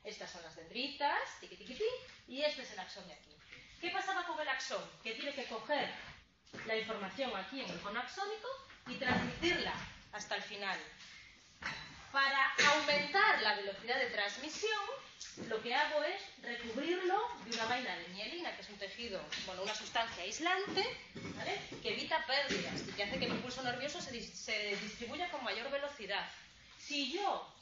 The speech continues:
agrupo muchos de estos axones, como están cubiertos de mielina y la mielina es blanca, lo que tendré será sustancia blanca, formada por axones. ¿Qué va a pasar con estos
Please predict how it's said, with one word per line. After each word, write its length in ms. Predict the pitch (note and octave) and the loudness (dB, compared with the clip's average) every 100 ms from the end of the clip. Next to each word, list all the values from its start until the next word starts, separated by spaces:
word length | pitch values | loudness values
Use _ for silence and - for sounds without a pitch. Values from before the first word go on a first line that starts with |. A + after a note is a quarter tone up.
| - | -6
agrupo 680 | A3 A#3 F4+ F4 - E3+ - - - - | -4 0 0 0 -4 -14 -16 -20 -20 -6
muchos 840 | A#3+ F4+ F4+ - F#3+ E3+ - - F#3 | 0 2 2 0 -4 -4 -10 -12 -6
de 260 | A3 C4 | 2 4
estos 380 | C4+ - G3+ - | 4 0 -6 -6
axones, 720 | G3 - E4 F#4+ F#4 B4 - - | -8 -4 -2 -2 -2 -4 -8 -10
como 160 | F#3+ | -10
están 220 | F#3 A#3+ | -4 -4
cubiertos 420 | A#3+ F#3+ A3 A3 A3 | -4 -6 -6 -4 -6
de 100 | A3 | -4
mielina 460 | A#3+ A#3+ D#4 A3+ - | -4 -6 -6 -6 -8
y 40 | F3+ | -12
la 100 | D#3 | -12
mielina 380 | E3 E3 G3+ A3+ | -10 -8 -4 -4
es 140 | B3+ | -2
blanca, 400 | E4 G#4 A4+ A4+ C5 - - _ | 0 0 0 0 -2 -4 -16 _
lo 120 | F3+ | -14
que 80 | - | -12
tendré 260 | - F#3+ C4 | -10 -4 -4
será 260 | B3 D#4 B4+ - - - - - _ _ _ _ - | 0 2 2 0 -8 -18 -20 -20 _ _ _ _ -20
sustancia 440 | A3+ G#3 G#3+ A3 F4 | -10 -2 -2 0 4
blanca, 460 | C4 - F#3 D#3 - - | 6 4 0 -6 -10 -12
formada 440 | A#3+ B3 D#4 F#4+ - | -8 -2 2 2 2
por 140 | A4 C5+ - - _ _ _ _ | 0 -4 -8 -18 _ _ _ _
axones. 760 | F#3+ G3 - C4 F3 - - - - - - - | -8 -4 -2 -4 -4 -4 -2 -4 -10 -16 -20 -8
¿Qué 100 | F#4 | -2
va 80 | G4+ | 0
a 60 | G4+ | 2
pasar 300 | F#4+ F#4+ F#4+ | 0 0 2
con 160 | D#4+ F4+ | 2 0
estos 280 | F4+ E4+ | -2 -4